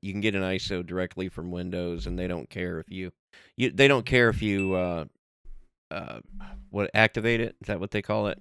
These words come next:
They don't care about that anymore. You don't get some personalization options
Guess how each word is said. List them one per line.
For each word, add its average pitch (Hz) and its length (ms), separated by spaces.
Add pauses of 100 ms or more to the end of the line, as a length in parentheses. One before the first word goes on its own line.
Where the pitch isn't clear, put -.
They 113 160
don't 113 180
care 110 220
about 90 240
that 92 180
anymore. 92 580 (340)
You 110 100
don't 117 300
get 117 240
some 104 180
personalization 107 960
options 113 680